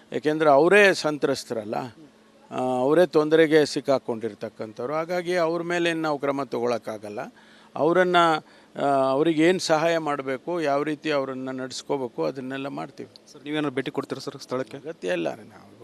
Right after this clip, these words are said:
Speaker 1: ಪೊಲೀಸ್, ನಾವು ಪೊಲೀಸ್ ಇಲಾಖೆಯವ್ರು ಮಾಡ್ತಾರೆ.
Speaker 2: ಕಟ್ಟುನಿಟ್ಟಿನ ಕ್ರಮ, ಬಿಗಿ ಕ್ರಮಗಳು ಮುಂದೆ
Speaker 1: ಕಠಿಣವಾದಂಥ ಕ್ರಮ ತಗೊಳ್ಳೋದಕ್ಕೆ ಸೂಚನೆ ಈಗಾಗಲೇ ಕೊಟ್ಟಿದ್ದೇವೆ,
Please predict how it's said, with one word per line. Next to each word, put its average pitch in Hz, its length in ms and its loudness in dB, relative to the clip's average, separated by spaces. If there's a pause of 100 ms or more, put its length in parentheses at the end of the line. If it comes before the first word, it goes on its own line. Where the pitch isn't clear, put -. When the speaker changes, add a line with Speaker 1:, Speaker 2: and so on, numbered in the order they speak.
(160)
Speaker 1:
ಪೊಲೀಸ್, 139 420 -16
ನಾವು 143 120 -14
ಪೊಲೀಸ್ 139 400 -8
ಇಲಾಖೆಯವ್ರು 135 520 -8
ಮಾಡ್ತಾರೆ. 135 640 -18
Speaker 2:
ಕಟ್ಟುನಿಟ್ಟಿನ 139 460 -12
ಕ್ರಮ, 135 300 -6
ಬಿಗಿ 127 220 -6
ಕ್ರಮಗಳು 127 420 -8
ಮುಂದೆ 147 160 -8
Speaker 1:
ಕಠಿಣವಾದಂಥ 175 520 -4
ಕ್ರಮ 156 380 -2
ತಗೊಳ್ಳೋದಕ್ಕೆ 143 600 -4
ಸೂಚನೆ 151 480 -4
ಈಗಾಗಲೇ 147 340 2
ಕೊಟ್ಟಿದ್ದೇವೆ, 170 640 -2